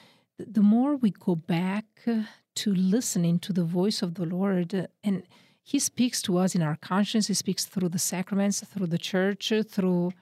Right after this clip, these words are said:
you know, our thoughts and feelings and desires. He, he speaks to us through a variety of things. Um, but it's in that inner dialogue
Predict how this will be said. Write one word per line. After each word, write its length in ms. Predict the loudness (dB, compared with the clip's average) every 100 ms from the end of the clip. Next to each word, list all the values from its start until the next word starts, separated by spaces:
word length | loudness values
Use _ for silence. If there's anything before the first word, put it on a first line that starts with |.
| _ -6
you 80 | -4
know, 80 |
our 400 | -2 -4 -8 -10 -14 _ _
thoughts 280 | 0 0 2
and 120 | 0
feelings 320 | 2 2 2
and 120 | 0
desires. 500 | 0 0 2 2 2
He, 240 | 0 0 0
he 200 | 0 0
speaks 420 | 0 0 0 0 0
to 140 | 2
us 280 | 2 2 0 -2
through 240 | 2 2 2
a 80 | 2
variety 720 | 2 2 0 -2 -4 -4 -6
of 100 | -8
things. 460 | -10 -10 -6 -4 -4 -6 -10 -20 -20 _ _ 0
Um, 400 | 2 4 2 -2 _
but 100 | -2
it's 160 | 0 2
in 140 | 2 4
that 220 | 2 0 -6 _ 0
inner 260 | 2 4
dialogue 640 | 2 -2 -2 0 0 -2